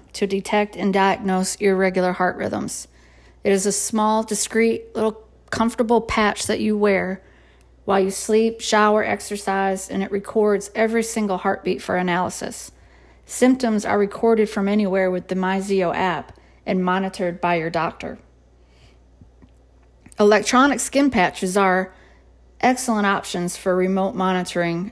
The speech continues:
known as eSkin. These wearable tattoos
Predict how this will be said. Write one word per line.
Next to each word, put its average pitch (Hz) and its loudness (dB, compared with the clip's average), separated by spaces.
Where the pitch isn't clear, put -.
known 190 0
as 175 -4
eSkin. - -4
These 226 2
wearable 208 4
tattoos 202 0